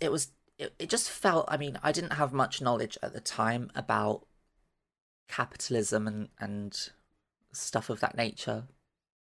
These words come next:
You know, Marx and Engels and all them people.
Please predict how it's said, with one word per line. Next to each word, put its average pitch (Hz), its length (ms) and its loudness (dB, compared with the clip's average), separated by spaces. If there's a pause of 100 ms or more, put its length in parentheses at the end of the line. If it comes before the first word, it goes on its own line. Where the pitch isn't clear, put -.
(160)
You 127 80 -4
know, 117 100 2
Marx 117 500 6
and 110 80 2
Engels 110 440 2
and 107 80 -6
all 110 120 0
them 113 200 -2
people. 123 680 -4